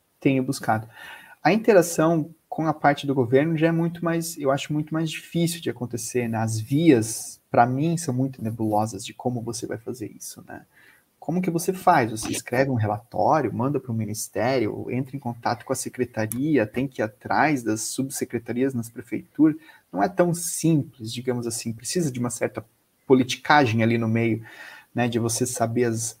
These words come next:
as vias, quais são os professores que já têm, talvez, contatos pra, pra te indicar, né? Isso eu acho um pouco mais difícil e acabou que eu não consegui.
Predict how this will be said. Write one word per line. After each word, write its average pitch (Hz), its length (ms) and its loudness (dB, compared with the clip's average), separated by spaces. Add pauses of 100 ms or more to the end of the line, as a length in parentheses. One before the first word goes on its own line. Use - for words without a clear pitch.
as 107 240 -4
vias, 120 420 2
quais 117 280 4
são 127 120 0
os 123 80 -2
professores 120 600 -2
que 123 120 -4
já 113 160 2
têm, 120 380 0
talvez, 110 340 0
contatos 113 1000 0 (400)
pra, 107 120 0
pra 110 280 -2
te 113 180 -4
indicar, 113 540 2
né? 104 180 -4 (420)
Isso 117 260 -6
eu 120 40 0
acho 113 220 -2
um 123 40 -8
pouco - 280 -10
mais 120 180 -4
difícil - 480 -4
e 151 80 4
acabou 151 320 -2
que - 120 -10
eu 156 60 -2
não 151 140 -2
consegui. 147 500 -6